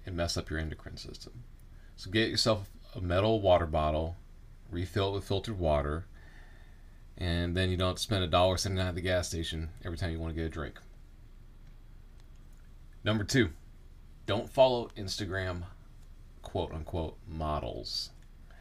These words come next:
Do you suffer from porn addiction? Are you looking to quit? One of the most common triggers is the constant barrage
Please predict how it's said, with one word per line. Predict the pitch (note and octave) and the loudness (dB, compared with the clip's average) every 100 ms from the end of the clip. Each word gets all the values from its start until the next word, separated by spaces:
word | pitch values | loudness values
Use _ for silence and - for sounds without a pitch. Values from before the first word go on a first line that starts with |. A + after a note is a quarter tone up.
| - - - - - - - - - | -18 -18 -18 -18 -18 -18 -18 -10 2
Do | |
you | G2+ | 6
suffer | A2+ B2+ G#2 | 8 6 4
from | - G#2 | 0 0
porn | A#2 A2+ | 2 4
addiction? | A2+ G#2+ A#2 G#2+ A2+ G#2+ G#2+ G#2+ - - F#2 | 4 2 0 0 0 0 -2 -4 -12 -12 -4
Are | |
you | F#2 | -2
looking | F#2+ F2+ | -2 -2
to | |
quit? | - G2+ A2 - - - - - - - - - | 2 2 0 -8 -20 -20 -18 -18 -18 -18 -18 -4
One | G2+ G2+ | 0 2
of | |
the | G2+ | 2
most | F#2+ - | 0 -2
common | - F#2 F#2+ G2 | -2 0 0 -2
triggers | F2+ - F2+ E2 E2 D#2+ - - - - | -2 0 0 0 -2 -4 -8 -12 -18 -14
is | G2 | -10
the | - | -8
constant | D#2+ - E2 F2+ - A2 | -8 -6 -4 -4 -6 -6
barrage | G#2+ G2+ F2 E2 D#2+ D#2 - | -4 2 4 4 0 -2 -4